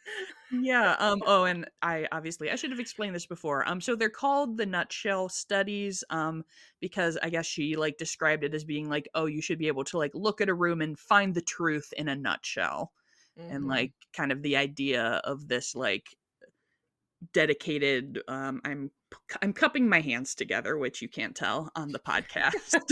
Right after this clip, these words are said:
Speaker 2: <laughs> but, like, a,
Speaker 1: <laughs>
Speaker 2: an enclosed space that holds all of these, like, secrets and all of the
Speaker 1: Right.
Speaker 2: information that you need,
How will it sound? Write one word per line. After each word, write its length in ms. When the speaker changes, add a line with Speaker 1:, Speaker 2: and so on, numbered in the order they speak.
Speaker 2:
<laughs> 200
but, 140
like, 200
a, 200
Speaker 1:
<laughs> 400
Speaker 2:
an 100
enclosed 640
space 500
that 160
holds 520
all 280
of 180
these, 400
like, 260
secrets 800
and 160
all 200
of 180
the 180
Speaker 1:
Right. 200
Speaker 2:
information 500
that 160
you 160
need, 440